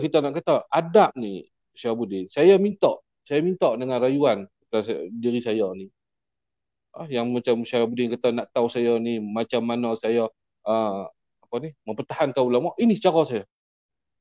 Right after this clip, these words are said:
Seeloknya, lebih cantik dan adab. Bukan saya seorang yang kritik Syihabuddin. Syihabuddin boleh tengok rata-rata dan saya tak jumpa lagi Mahat Tafiz mana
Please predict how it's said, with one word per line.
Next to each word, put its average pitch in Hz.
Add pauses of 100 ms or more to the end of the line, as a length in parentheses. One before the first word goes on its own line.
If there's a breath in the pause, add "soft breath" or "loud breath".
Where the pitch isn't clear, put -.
(540)
Seeloknya, 196
lebih 151
cantik 196
dan 151
adab. 160
Bukan 247
saya 226
seorang 220
yang 214
kritik 220
Syihabuddin. 202 (720)
Syihabuddin 208
boleh 226
tengok 220
rata-rata 220
dan 196
saya 208
tak 185
jumpa 196
lagi 196
Mahat 190
Tafiz 185
mana 220